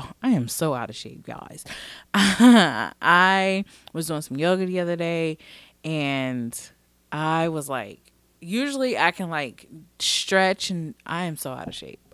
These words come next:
Um, I am so out of shape. I need to, like, definitely work out more. But now with me working out, I don't work out because other people told me to work out or because they think that I need to work out or because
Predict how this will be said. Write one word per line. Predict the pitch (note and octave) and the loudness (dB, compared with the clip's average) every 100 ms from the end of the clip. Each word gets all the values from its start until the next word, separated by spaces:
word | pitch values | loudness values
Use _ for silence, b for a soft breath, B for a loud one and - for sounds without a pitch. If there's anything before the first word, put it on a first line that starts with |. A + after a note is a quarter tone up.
| - | -6
Um, | D#3 D3 C#3 B2+ C3 - B B B B B B B B B B B B B | -2 -2 -2 -4 -8 -14 B B B B B B B B B B B B B
I | A#3 A#3+ | 0 0
am | |
so | - | 0
out | C#3 B2+ | -2 -4
of | |
shape. | - A#2+ - _ | -4 -6 -10 _
I | E3+ | 0
need | G3+ G#3 F#3+ | 2 0 -2
to, | G3 | -4
like, | E3 C#3 B2 - _ _ _ _ _ _ - _ _ _ - | -4 -4 -8 -18 _ _ _ _ _ _ -20 _ _ _ 8
definitely | A3+ B3+ C#4 B3 A#3+ | 8 8 6 6 6
work | G#3 G3+ G3+ | 6 4 6
out | F#3 F3+ | 4 4
more. | F3 D#3 | 2 2
But | E3 | 0
now | F3 G3 A3+ G#3 | 2 4 6 4
with | F#3 F3+ G3 | 4 2 2
me | G3 G3+ | 0 0
working | E3+ D#3+ E3 - F3 - - | 2 4 4 2 -4 -4 0
out, | C#3+ D3+ E3+ - _ _ _ _ _ _ _ _ - - | 4 4 4 -2 _ _ _ _ _ _ _ _ -20 2
I | F3 F#3 | 4 6
don't | G#3 G3 | 4 4
work | F3 F3+ - - | 2 2 -2 -2
out | D3 D#3 E3+ E3 - _ _ | 2 2 2 -4 -12 _ _
because | F#3+ F3+ F#3 D3+ _ - | -8 -2 -4 -4 _ -2
other | F3 F3 | -2 -2
people | F3 D#3 | -6 -8
told | - D3 | -8 -8
me | C#3+ | -8
to | |
work | C3 B2+ B2+ | -10 -12 -12
out | A#2 - - | -14 -14 -8
or | D3+ | -8
because | C#3+ - D#3 C#3 | -8 -10 -10 -6
they | D3+ D3 | -6 -6
think | - - E3 D#3+ | -6 -6 -6 -4
that | D3 | -4
I | |
need | D3 C#3+ | -4 -8
to | C#3+ | -8
work | C3+ B2+ | -10 -8
out | B2+ A#2+ | -10 -10
or | - | -12
because | C#3+ - D3 | -16 -14 -14